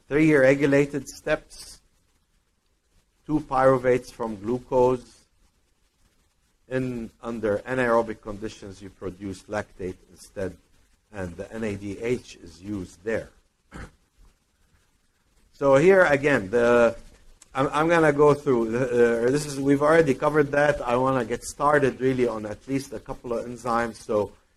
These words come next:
uh, I just wanna tell you that you have an energy investment phase, which is, which means you have to use up energy in the, uh, in these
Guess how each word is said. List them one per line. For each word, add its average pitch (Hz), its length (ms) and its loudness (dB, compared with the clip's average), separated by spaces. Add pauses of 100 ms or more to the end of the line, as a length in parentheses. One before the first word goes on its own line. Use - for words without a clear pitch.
(180)
uh, 104 260 0 (560)
I 117 120 -4
just 160 260 -4
wanna 147 180 2
tell 151 260 0
you 120 140 2
that 110 200 -2 (200)
you 131 140 -2
have 135 320 -2
an 120 200 -10
energy 147 540 0
investment 127 720 -6
phase, 98 320 0
which 127 260 -6
is, 143 380 -2 (360)
which 131 260 -10
means 156 260 -2
you 151 80 0
have 180 300 -2
to 156 80 -4
use 165 280 0
up 165 220 -6 (100)
energy 143 680 -4 (420)
in 135 180 -6
the, 131 300 -2 (180)
uh, 110 520 2
in 120 160 -8
these 131 200 -2